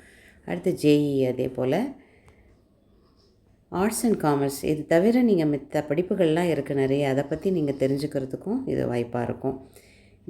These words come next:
பேக் போயிட்டீங்கனாக்கா ஸ்டடி டெக்னிக்ஸ்னு இருக்கு பாருங்க. இதுல நீங்க,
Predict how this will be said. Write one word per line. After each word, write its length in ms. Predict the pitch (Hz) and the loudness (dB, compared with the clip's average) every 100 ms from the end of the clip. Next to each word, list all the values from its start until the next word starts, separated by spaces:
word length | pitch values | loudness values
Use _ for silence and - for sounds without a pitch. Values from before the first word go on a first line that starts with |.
| 160 | 0
பேக் 240 | 165 - | 0 0
போயிட்டீங்கனாக்கா 760 | 143 135 139 135 135 131 190 254 - - - - - | -4 0 0 0 -2 -4 -6 -6 -10 -20 -20 -20 -18
ஸ்டடி 480 | - - 220 220 247 | -14 -2 2 2 2
டெக்னிக்ஸ்னு 680 | 165 160 170 160 - 165 131 | 0 0 0 -2 -2 -2 -2
இருக்கு 180 | 127 - | -2 -6
பாருங்க. 380 | 117 113 120 - - _ _ _ _ _ _ | -6 -4 -6 -10 -20 _ _ _ _ _ _
இதுல 280 | - 156 165 | -4 0 0
நீங்க, 380 | 156 147 175 208 | 0 2 2 0